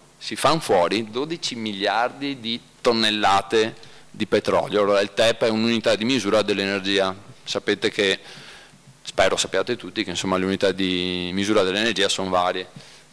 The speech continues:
Una, eh, usata a livello, diciamo, mondiale, eh, diventata un po' uno standard, è quella del tep, la tonnellata equivalente di petrolio.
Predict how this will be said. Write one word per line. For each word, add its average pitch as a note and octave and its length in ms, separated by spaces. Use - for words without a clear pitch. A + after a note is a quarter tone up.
Una, C#3 380
eh, G#2+ 160
usata A#2 380
a - 20
livello, G#2 680
diciamo, G2 540
mondiale, G#2+ 580
eh, F#2 440
diventata F#2+ 440
un G2 80
po' G2 100
uno G#2 180
standard, G#2 420
è - 20
quella G#2 180
del G#2 200
tep, - 280
la G#2 180
tonnellata C#3+ 680
equivalente G#2+ 640
di F#2+ 280
petrolio. F2+ 580